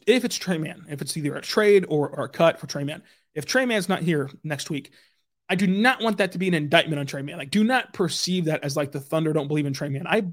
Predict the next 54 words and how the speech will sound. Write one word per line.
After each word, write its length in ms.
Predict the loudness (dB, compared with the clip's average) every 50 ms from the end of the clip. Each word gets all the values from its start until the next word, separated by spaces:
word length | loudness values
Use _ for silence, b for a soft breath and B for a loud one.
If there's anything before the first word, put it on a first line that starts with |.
| -6 -2
I 140 | 0 0 0
believe 200 | 0 0 -2 -2
the 40 | 0
Thunder 220 | 0 0 0 0
still 120 | -2 -2
believe 220 | 0 0 0 0 0
in 60 | -4
him. 140 | -8 -14 -18 _ _ _ _ _ _ _ _ _ 2
I 200 | 4 6 6 6
think 240 | 6 6 4 4 4
that 160 | 4 4 4
a 40 | 4
lot 280 | 4 6 6 6 6 4
of 60 | 2
the 80 | 0
fans 360 | -2 0 0 0 2 2 0 0
and, 100 | 0 0
and 180 | 0 -2 -2
a 120 | -2 -2 0
lot 180 | 2 2 2
of 60 | 2
us 120 | 0 0 0
in 40 | 0
the 60 | 0
media 200 | 0 0 -2 -2
still 160 | 0 0 0
believe 220 | 0 0 -2 -2
in 60 | -4 -8
him. 180 | -10 -12 -14 _ _ _ _ _ _ _ _ _ _ _ _ _ _ _ _ -2
It's 100 | 2 4
just 160 | 4 4 6
that, 80 | 6
like, 140 | 6 6 6
sometimes 460 | 6 4 4 4 4 4 4 2 2
you're 200 | 2 0 0 0
just 160 | 0 0 2 4
not 180 | 4 4 4
in 60 | 4
the 80 | 2 0
right 140 | 0 0 -2
spot. 340 | -4 -4 -4 -4 -6 -8 _ _ _ _ _ -2
Sometimes 480 | 0 0 2 4 4 4 4 4 4
you're 100 | 4 2
just 80 | 0 2
not 240 | 2 2 2 2 0
in 80 | 0
the 80 | 0 2
right 320 | 2 4 2 2 0 -4 b b b b b _ _ _
organization. 680 | 2 2 4 4 2 2 2 2 2 2 0 -2 -2 -4 -6 -6
You're 140 | -4 -2
not 220 | 0 0 0 0 0
in 100 | -2 -2
the 100 | -2 -2
right 380 | -2 -2 -2 -2 -2 -4 -8